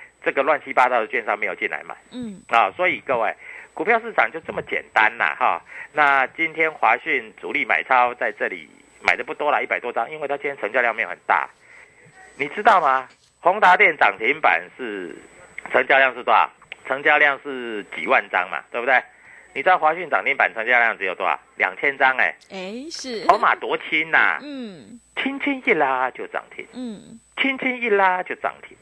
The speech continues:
Speaker 1: 各位，我讲话就实实在在啊。那我们前面跟你讲过，我们做过同志了。哎，同志我发觉，哎，最近好像有点筑底的味道啊。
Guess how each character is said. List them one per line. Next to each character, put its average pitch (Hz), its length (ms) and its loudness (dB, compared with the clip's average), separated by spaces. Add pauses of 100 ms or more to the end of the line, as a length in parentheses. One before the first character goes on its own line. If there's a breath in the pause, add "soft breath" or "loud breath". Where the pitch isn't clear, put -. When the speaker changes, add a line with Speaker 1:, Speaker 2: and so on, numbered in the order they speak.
(500)
Speaker 1:
各 123 120 4
位， 113 160 4
我 123 140 -4
讲 98 160 -4
话 113 120 2
就 110 100 -4
实 98 80 -8 (160)
实 78 140 -14
在 78 140 -4
在 71 220 -6 (640)
啊。 98 260 2 (500 loud breath)
那 127 380 2
我 117 80 -4
们 143 140 -8
前 131 120 -2
面 131 280 2
跟 120 120 -4
你 120 80 -8
讲 87 200 -4
过， 107 200 -4
我 80 60 -6
们 95 180 -12 (120)
做 123 120 0
过 104 140 -4
同 92 180 -12 (120)
志 98 140 -8
了。 - 140 -8 (200)
哎， 185 180 0
同 160 260 -2
志 202 80 -6
我 104 160 -2
发 113 200 2
觉， 92 340 -8
哎， 196 240 -4 (380 loud breath)
最 202 120 0
近 180 160 -4
好 113 120 2
像 143 180 -2
有 139 80 -2
点 117 160 -2 (100)
筑 120 160 -10
底 82 180 -12
的 - 120 -10
味 110 300 -6
道 - 200 -2 (580)
啊。 82 340 0